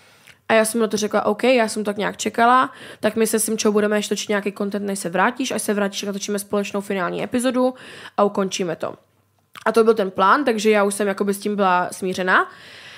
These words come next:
A on mi vlastně zavolal týden na to a to mi zase začal říkat, tyjo, já vůbec nevím, proč jsem to jako ukončil, jako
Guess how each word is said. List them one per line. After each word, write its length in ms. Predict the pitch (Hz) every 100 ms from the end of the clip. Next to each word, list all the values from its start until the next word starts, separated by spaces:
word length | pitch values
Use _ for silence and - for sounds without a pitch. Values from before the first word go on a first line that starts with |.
| - - - _
A 520 | 240 233 226 226 226 233
on 160 | 240
mi 100 | 254
vlastně 800 | 240 247 240 247 233 226 226 226 -
zavolal 580 | 208 220 208 226 214 190
týden 340 | 190 226 262
na 100 | 214
to 380 | 185 - 123 339 - _ _ _ _ -
a 80 | 226
to 120 | 240
mi 120 | 240
zase 240 | 226 -
začal 300 | 220 214 208
říkat, 280 | 202 - 202
tyjo, 360 | 202 240 233 226 - - - - _ _ -
já 60 | 233
vůbec 320 | 214 214 -
nevím, 240 | 226 226
proč 140 | 202 208
jsem 120 | 202
to 100 | 202
jako 180 | 202 -
ukončil, 580 | 214 - 247 240 - 226
jako 380 | 208 - 214